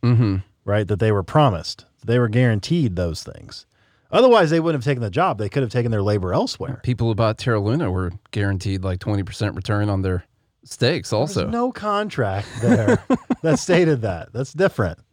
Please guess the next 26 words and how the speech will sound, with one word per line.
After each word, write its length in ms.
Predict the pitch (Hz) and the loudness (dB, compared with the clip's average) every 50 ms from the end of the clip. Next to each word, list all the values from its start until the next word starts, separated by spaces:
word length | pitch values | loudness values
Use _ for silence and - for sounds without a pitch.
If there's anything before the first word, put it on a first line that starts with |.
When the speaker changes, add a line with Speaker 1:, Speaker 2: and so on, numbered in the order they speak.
| _ _ _ _ _ _ _ _ _ _ _ _ _ _ | _ _ _ _ _ _ _ _ _ _ _ _ _ _
Speaker 2:
I'm 160 | - 170 214 220 | 0 2 2 4
saying, 280 | - 220 190 170 143 117 | 4 4 4 4 2 0
okay, 340 | 131 139 143 127 95 82 - _ _ _ _ _ _ _ _ _ _ | -2 0 0 0 -2 -4 -8 _ _ _ _ _ _ _ _ _ _
you 280 | 131 131 135 143 160 165 | 0 2 4 4 4 4
as 100 | 156 143 | 2 0
a 60 | 139 | 0
person, 500 | - 131 120 107 - 101 92 85 85 92 | 2 2 2 2 2 0 -2 -2 -2 0
you 120 | 104 117 123 | 0 2 2
get 140 | 127 113 101 | 2 2 4
multiple 400 | 107 120 123 - 120 113 113 107 | 4 4 4 2 2 0 0 2
job 280 | 104 104 98 95 90 | 2 2 2 2 0
offers, 320 | 85 80 80 87 80 76 85 | 0 -2 -4 -6 -8 -6 -6
let's 180 | 82 82 - | -8 -8 -8
say, 200 | - 78 73 - - | -10 -10 -10 -12 -8
or 180 | - 135 170 175 | -4 0 0 2
you're 120 | 160 156 | 2 2
trying 180 | 139 - 151 139 | 2 2 2 2
to 80 | 123 107 | 2 0
get 160 | 98 143 180 | 0 0 0
a 60 | 180 | 0
job 320 | 123 98 98 82 80 80 - | 0 -2 -6 -6 -8 -10 -10
somewhere, 400 | - 85 78 76 - - 120 - _ _ _ _ _ _ _ _ - | -10 -10 -10 -10 -12 -14 -16 -20 _ _ _ _ _ _ _ _ -6
and 100 | 110 107 | 0 2
someone's 300 | 160 160 160 156 139 127 | 2 4 4 4 4 2
like, 160 | 139 127 117 | 2 0 2
"Hey, 320 | 135 156 160 147 135 127 | 2 2 4 4 2 0